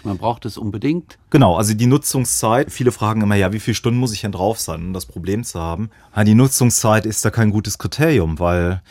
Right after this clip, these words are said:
Speaker 2: erstmal weiß ich nicht, wenn ich die Nutzungszeit aufzeichne von der Person, was übrigens auch notwendig ist, weil wir massive Zeitverzerrungen auf den Geräten haben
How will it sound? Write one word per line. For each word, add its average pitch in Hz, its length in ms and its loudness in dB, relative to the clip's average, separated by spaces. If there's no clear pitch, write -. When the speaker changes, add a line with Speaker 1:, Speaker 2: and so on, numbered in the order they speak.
Speaker 2:
erstmal 113 720 2
weiß 110 260 2
ich 120 160 -4
nicht, 123 320 0
wenn 107 120 2
ich 104 100 -2
die 104 120 0
Nutzungszeit 98 680 -2
aufzeichne 90 580 -2
von 92 160 -4
der 87 60 -4
Person, 92 420 -2
was 101 140 -4
übrigens 98 220 -2
auch 87 100 -2
notwendig 110 520 0
ist, 113 280 -4
weil 92 160 0
wir 87 320 0
massive 92 420 -2
Zeitverzerrungen 85 800 -4
auf 76 120 -8
den 87 140 -8
Geräten 82 400 -8
haben 85 300 -6